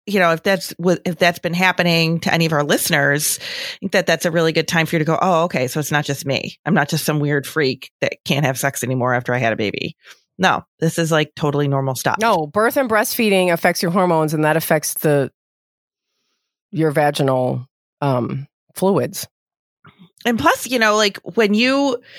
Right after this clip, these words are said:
Speaker 1: have a baby, I mean, a lot of times people talk about, "Okay, there was some tearing, I had some stitches," like you mentioned that, but there could also be cervical tears, which means they're inside.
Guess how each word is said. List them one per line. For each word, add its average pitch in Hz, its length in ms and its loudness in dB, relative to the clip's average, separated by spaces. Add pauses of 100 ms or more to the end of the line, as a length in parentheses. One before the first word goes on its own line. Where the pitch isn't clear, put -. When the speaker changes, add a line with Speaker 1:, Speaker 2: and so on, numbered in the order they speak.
(320)
Speaker 1:
have 330 180 2
a 262 60 0
baby, 196 340 2
I 185 40 2
mean, 180 140 0
a - 100 -8
lot 196 120 4
of 226 80 0
times 190 220 -2
people 190 140 0
talk 190 140 0
about, 170 180 2
"Okay, 170 220 0
there 156 140 0
was 147 140 -2
some 151 100 -4
tearing, 208 380 2
I 165 40 0
had 147 160 -2
some 143 120 -4
stitches," 185 440 -2
like 165 160 0
you 185 80 -2
mentioned 190 360 0
that, 143 420 0 (280)
but 220 100 -6
there 262 120 4
could 226 140 -6
also 226 300 2
be 190 100 0
cervical 202 460 0
tears, - 680 0
which 202 200 0
means 202 180 2
they're 208 120 0
inside. 160 760 0